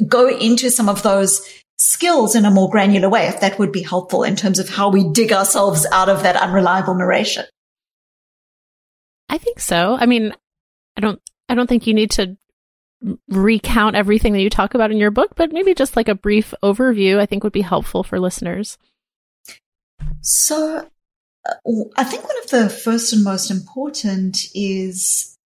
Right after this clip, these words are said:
Speaker 1: that, as I've already spoken to, we have this idea that we have good or bad thoughts or good or bad emotions.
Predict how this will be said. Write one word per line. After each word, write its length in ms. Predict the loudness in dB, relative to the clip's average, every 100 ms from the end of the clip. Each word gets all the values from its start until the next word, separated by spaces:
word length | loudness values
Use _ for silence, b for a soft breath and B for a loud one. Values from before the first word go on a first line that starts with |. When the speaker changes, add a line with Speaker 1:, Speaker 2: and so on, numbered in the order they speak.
| _ -8
Speaker 1:
that, 460 | -2 -2 -2 -10 -10 _ _ _ _ _ _ _ _ _ _ _ _ _ _ -20 _ _ _ _ _
as 320 | 0 2 0 0
I've 200 | 0 2
already 220 | 0 0
spoken 500 | -2 -2 -2 -2 -2
to, 260 | 0 0
we 140 | -2 -4
have 260 | -6 -6
this 180 | -6 -6
idea 260 | -4 -4 -4
that 180 | -6 -8
we 100 | -8
have 280 | -8 -10 -14 -14 -6
good 200 | 2 4
or 140 | 4 2
bad 340 | 0 0 -4
thoughts 480 | -8 -10 -10 -10 -4
or 240 | -2 0
good 180 | 2 4
or 160 | 4 2
bad 260 | 2 2
emotions. 840 | 0 -2 -4 -6 -10 -12 -12 -12